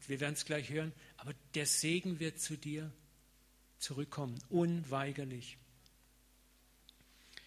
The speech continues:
Freunde, und ich glaub, hier beginnt meines Erachtens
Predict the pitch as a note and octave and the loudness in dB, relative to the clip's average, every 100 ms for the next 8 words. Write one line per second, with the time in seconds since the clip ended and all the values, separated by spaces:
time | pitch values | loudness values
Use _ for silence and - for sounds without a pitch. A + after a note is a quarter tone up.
0 | - E3 G3 G#3+ F3 - F3+ F3+ F3+ - | 2 8 8 8 6 4 8 8 6 4
1 | G3 G3+ F#3+ F3+ F3 F3 D#3+ E3+ E3+ D#3+ | 4 4 4 4 6 6 6 6 2 2
2 | D#3 D3+ - F3 - | 0 -2 -2 -2 -2